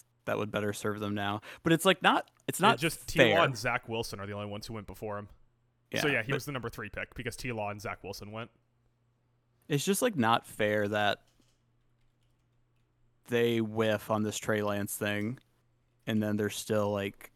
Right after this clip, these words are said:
Speaker 1: a favorite to win their conference this year. Like, that's not fair. Other
Speaker 2: The,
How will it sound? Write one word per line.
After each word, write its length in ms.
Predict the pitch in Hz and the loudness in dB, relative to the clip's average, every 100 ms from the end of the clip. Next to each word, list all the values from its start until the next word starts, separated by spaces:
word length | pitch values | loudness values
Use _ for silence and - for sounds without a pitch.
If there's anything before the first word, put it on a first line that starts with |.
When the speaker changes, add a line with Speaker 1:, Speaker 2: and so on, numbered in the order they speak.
| _ | _
Speaker 1:
a 60 | 110 | -8
favorite 560 | - 110 101 101 - | -4 -2 -2 -2 -4
to 100 | - | -6
win 160 | 107 104 | -2 0
their 120 | 101 | -2
conference 460 | - 104 110 135 - | -2 -2 -2 -6 -8
this 160 | 139 | -10
year. 220 | - 143 - - | -8 -10 -10 -10
Like, 120 | - | -2
that's 160 | 208 | 2
not 180 | 170 - | 4 4
fair. 200 | - 143 - | 0 -6 4
Other 220 | 160 180 | 6 6
Speaker 2:
The, 240 | - 170 | 2 -6